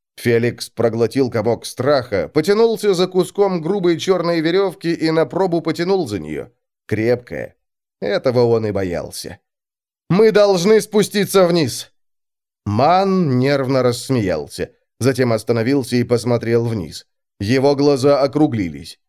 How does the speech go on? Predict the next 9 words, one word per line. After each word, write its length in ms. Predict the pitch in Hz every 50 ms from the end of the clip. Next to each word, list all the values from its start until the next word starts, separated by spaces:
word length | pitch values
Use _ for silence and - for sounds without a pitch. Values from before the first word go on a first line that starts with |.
| _ _ _ _ _ _ _ _ _ _ -
«О, 580 | - 139 175 196 208 220 220 220 220 226 220
нет!» 760 | 214 202 185 170 156 139 135 123 117 110 110 - - - - _ _ _ _ _ _ _ _ _ _ _ _ -
«Если 400 | 107 123 165 185 180 180 196 202
мы 120 | 202 214
этого 260 | 208 202 196 202 196
не 160 | 208 208 202 196
сделаем, 540 | 151 147 214 226 208 190 185 180 165 156
нам 240 | 160 190 196 185 165
конец!» 560 | - 202 196 190 175 147 110 - - - -